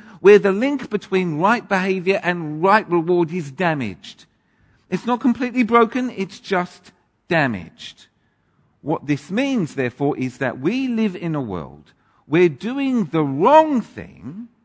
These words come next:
although it might reward us in the short term, it will always cost us, and sometimes cost us very severely in the long term. And doing the right thing,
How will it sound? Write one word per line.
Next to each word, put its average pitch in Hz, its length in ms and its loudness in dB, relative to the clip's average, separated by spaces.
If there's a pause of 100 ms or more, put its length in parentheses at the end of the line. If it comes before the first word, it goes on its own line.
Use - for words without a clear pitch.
(960)
although 131 320 -4
it 175 100 -6
might 147 220 -6
reward 143 360 -2
us 143 160 -10
in 135 140 -6
the 135 60 -8
short 120 320 -8
term, 85 520 -16 (720)
it 175 160 2
will 165 140 -2
always 165 500 -2
cost - 440 -12
us, - 460 -16 (1300)
and 123 140 -4
sometimes 165 520 -4
cost - 360 -8
us 139 180 -8
very 131 360 -4
severely 123 720 -8 (800)
in 120 360 -2
the 117 100 -8
long 104 480 -6
term. 87 600 -12 (1160)
And 170 180 2
doing 220 300 4
the 180 120 4
right 277 360 6
thing, 214 340 0